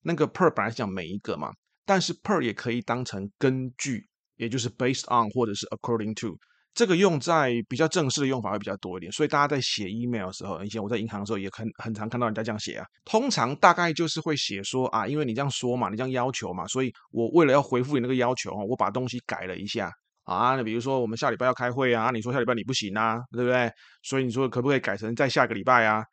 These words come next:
啊，那 per your request，啊，根据你的要求，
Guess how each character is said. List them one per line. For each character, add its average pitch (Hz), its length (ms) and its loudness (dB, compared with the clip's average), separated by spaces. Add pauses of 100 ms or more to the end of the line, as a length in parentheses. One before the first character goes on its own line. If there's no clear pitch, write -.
(180)
啊， 147 80 0
那 151 120 6
per 127 540 4 (320)
your 120 540 4
request， 117 720 0 (180)
啊， 120 120 -2
根 135 200 -2
据 127 120 -4
你 113 60 -2
的 107 80 -2
要 113 220 0
求， 90 300 -8